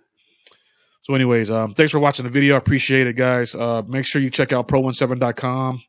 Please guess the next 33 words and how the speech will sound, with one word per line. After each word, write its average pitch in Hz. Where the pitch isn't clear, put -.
slash 110
merch. 131
And 123
please 170
like 147
the 131
video. 139
Uh, 117
please 143
share 135
the 131
video. 135
It, 120
it 113
helps 139
a 123
lot 127
with 113
these 117
algorithms 127
getting 107
shadow 131
banned. 123
And, 113
uh, 113
always 131
remember 143
that 123
pro 151
one 143
seven 139
dot 131
com 139